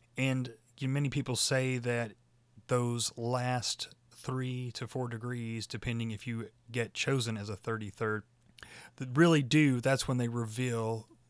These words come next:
the more hidden occult meaning and kinda tell you, "A lot of these things we've been saying, well, that's not true. This is the real deal right here." So anyway, another note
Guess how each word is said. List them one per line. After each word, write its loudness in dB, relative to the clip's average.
the -2
more -2
hidden -6
occult -4
meaning -2
and -6
kinda -2
tell -2
you, -4
"A -4
lot 8
of 2
these 2
things 6
we've 6
been 4
saying, 4
well, 0
that's -4
not -4
true. -6
This -4
is -8
the -8
real -4
deal -6
right -4
here." -4
So 0
anyway, 4
another 10
note 4